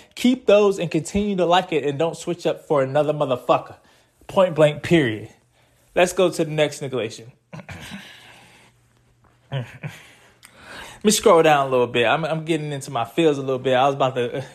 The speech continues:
go ham with that motherfucker last week. You dig what I'm saying here? She hangs out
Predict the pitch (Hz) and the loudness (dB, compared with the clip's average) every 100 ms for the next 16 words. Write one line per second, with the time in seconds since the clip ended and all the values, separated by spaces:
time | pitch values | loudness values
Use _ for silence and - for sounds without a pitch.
0 | 156 143 143 143 160 151 143 139 135 131 | -10 0 2 2 0 0 0 -2 -2 -2
1 | 120 135 127 127 127 117 120 127 151 156 | -4 -4 0 2 2 0 -6 -8 -4 -4
2 | 143 139 135 151 131 127 110 - - - | -4 -6 -8 -8 -8 -8 -10 -14 -20 -20
3 | - - - 226 269 311 262 247 240 208 | -16 -8 -2 2 6 4 4 2 0 2
4 | 196 156 123 - | 4 4 2 -4